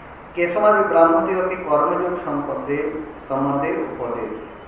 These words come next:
শ্রীরামকৃষ্ণ, তোমরা বলো জগতের উপকার করা, জগৎ কি এতটুকু কাজ? আর তুমি কে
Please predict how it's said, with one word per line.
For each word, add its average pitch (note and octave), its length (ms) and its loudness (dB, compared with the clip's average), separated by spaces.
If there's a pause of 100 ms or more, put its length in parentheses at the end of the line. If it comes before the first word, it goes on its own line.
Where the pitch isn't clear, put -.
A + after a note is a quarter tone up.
(320)
শ্রীরামকৃষ্ণ, B2 1080 0 (580)
তোমরা E3 320 6
বলো G3 220 4
জগতের E3 800 0 (1120)
উপকার E3+ 640 4
করা, - 300 -2 (640)
জগৎ E3+ 400 2
কি F#3 280 -8
এতটুকু D#3 640 -2
কাজ? - 300 2 (500)
আর C#3+ 340 2
তুমি E3 220 -2
কে G#2+ 480 -10